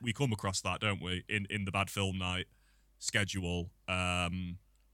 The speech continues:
every so often we will come across something that is just so fucking bad and forgettable.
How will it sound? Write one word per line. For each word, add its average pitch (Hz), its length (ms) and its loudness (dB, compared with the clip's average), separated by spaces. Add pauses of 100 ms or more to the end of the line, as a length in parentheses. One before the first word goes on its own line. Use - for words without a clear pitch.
(420)
every 110 240 4
so 113 160 6
often 104 320 2
we 107 80 2
will 104 220 4
come 101 160 -2
across 98 260 0
something 98 360 0
that 92 100 -2
is 95 100 0
just - 380 6
so 95 560 2 (580)
fucking 101 480 -2
bad 92 440 4 (100)
and 98 160 -4
forgettable. 90 640 2